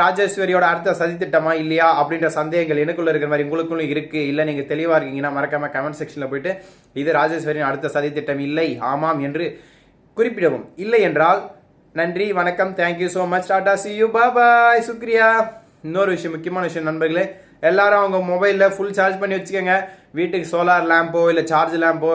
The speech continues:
ஏதாவது இருந்தா சார்ஜ் பண்ணி பத்திரமா வச்சுக்கோங்க. ஏன் எதனாலும் கேட்டிங்கன்னா, நம்ம நாட்டுல போயிட்டு இருக்கிற பிரச்சனை அந்த மாதிரி, எப்ப என்ன நடக்குன்னு யாருக்குமே தெரியல. அதனால கரண்ட் ரொம்ப முக்கியம், கப்பு முக்கியம், விகிலுன்ற மாதிரி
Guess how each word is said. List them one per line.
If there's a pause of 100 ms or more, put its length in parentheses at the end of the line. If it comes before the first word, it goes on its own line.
(100)
ஏதாவது
இருந்தா (180)
சார்ஜ்
பண்ணி
பத்திரமா
வச்சுக்கோங்க. (500)
ஏன்
எதனாலும்
கேட்டிங்கன்னா, (400)
நம்ம
நாட்டுல
போயிட்டு
இருக்கிற
பிரச்சனை
அந்த
மாதிரி, (160)
எப்ப
என்ன
நடக்குன்னு
யாருக்குமே (100)
தெரியல. (520)
அதனால (1040)
கரண்ட் (100)
ரொம்ப
முக்கியம், (340)
கப்பு
முக்கியம்,
விகிலுன்ற
மாதிரி